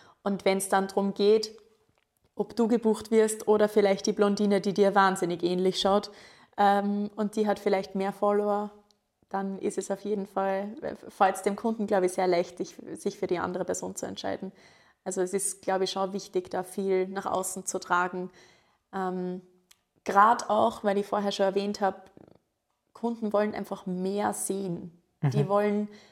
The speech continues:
Speaker 1: mehr von dieser Person rüberbringen und schauen, ob die auch für die Marke passt und ob die,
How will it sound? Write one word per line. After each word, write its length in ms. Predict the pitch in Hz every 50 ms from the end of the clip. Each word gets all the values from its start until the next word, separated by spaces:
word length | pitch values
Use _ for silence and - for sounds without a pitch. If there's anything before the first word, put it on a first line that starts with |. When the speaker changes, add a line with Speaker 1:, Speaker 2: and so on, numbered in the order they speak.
| _ _ -
Speaker 1:
mehr 460 | 185 185 190 190 185 196 208 214 220
von 160 | 220 220 208
dieser 200 | 202 202 190 196
Person 680 | - - 190 190 - - 202 208 220 220 220 214 202 214
rüberbringen 880 | 214 - 202 196 185 180 175 180 - 180 175 175 180 185 180 175 180 - _ _ _ _ _ _ _
und 220 | - 208 196 190 -
schauen, 240 | - 190 - 202
ob 120 | 202 196 -
die 160 | - 208 -
auch 120 | 208 202
für 160 | - - 208 208
die 100 | 214 214
Marke 460 | 208 202 196 202 226 - - 202 196
passt 480 | - 190 185 185 180 - - - -
und 180 | - 208 196 202
ob 240 | - 208 214 - -
die, 340 | - 208 196 202 202 -